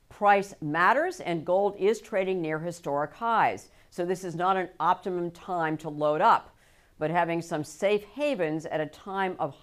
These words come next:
heightened financial and geopolitical uncertainty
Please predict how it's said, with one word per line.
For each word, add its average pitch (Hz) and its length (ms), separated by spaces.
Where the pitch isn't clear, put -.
heightened 226 460
financial 170 640
and 143 160
geopolitical 156 800
uncertainty 147 840